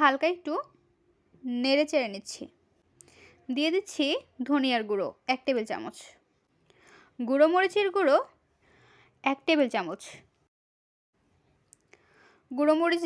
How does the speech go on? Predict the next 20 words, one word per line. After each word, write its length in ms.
দেওয়ার 300
পর 140
এর 140
মধ্যে 260
আমরা 200
দিয়ে 180
দিচ্ছি 340
স্বাদ 300
অনুযায়ী 380
লবণ। 300
লবণ 380
দেওয়ার 280
পর 160
সবগুলো 560
মশলা 320
আমরা 200
একসঙ্গে 480
মিক্সড 320
করে 180
নিচ্ছি। 260